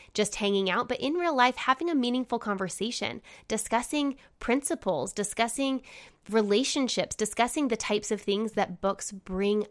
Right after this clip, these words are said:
up in our, into our minds. I, of course, think that eating is really fun and being able to prepare some fun snacks and having people over to your house, even just the element of hosting and inviting people into your home. A relationship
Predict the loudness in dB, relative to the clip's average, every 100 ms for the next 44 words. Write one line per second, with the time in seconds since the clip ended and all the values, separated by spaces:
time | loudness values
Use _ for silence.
0 | -4 -4 -4 -10 -20 -6 -2 0 -2 -6
1 | -8 -12 -4 -2 -2 -2 -4 -6 -8 -10
2 | -14 -16 _ -20 -20 -20 -20 -20 -20 -20
3 | -2 2 2 2 2 2 0 -2 -2 -4
4 | -8 _ _ _ _ -2 0 2 0 0
5 | 0 0 0 0 0 0 0 0 -2 0
6 | 0 0 -2 -8 -10 -6 0 2 2 0
7 | -8 -18 -20 -20 -6 0 2 4 2 2
8 | 2 4 4 2 -2 -2 -2 -2 -2 -4
9 | 0 0 0 -2 -2 -2 0 0 0 -2
10 | -8 -12 -20 -20 -8 -2 0 2 2 0
11 | 0 2 2 2 -2 -2 -4 -2 0 0
12 | 0 -2 -2 0 0 -2 -4 -2 -2 -2
13 | -4 -4 -4 -4 -6 -14 -20 -2 2 4
14 | 4 2 2 0 2